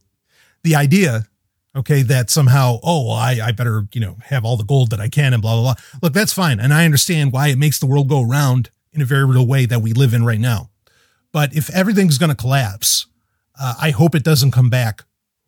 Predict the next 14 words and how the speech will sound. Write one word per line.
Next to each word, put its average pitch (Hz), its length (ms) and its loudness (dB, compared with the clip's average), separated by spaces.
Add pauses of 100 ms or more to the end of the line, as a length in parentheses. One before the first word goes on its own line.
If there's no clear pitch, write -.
(180)
with 123 280 -2
gold 123 360 2
as 113 180 2
somehow 117 640 0
some 123 240 -4
kind 120 220 -2
of, 104 160 -2
you 117 100 -2
know, 104 80 -2
backing 107 600 -4
for 98 260 -6
it. - 80 -18 (380)
Okay. 110 260 -4 (800)
Like, 113 140 -10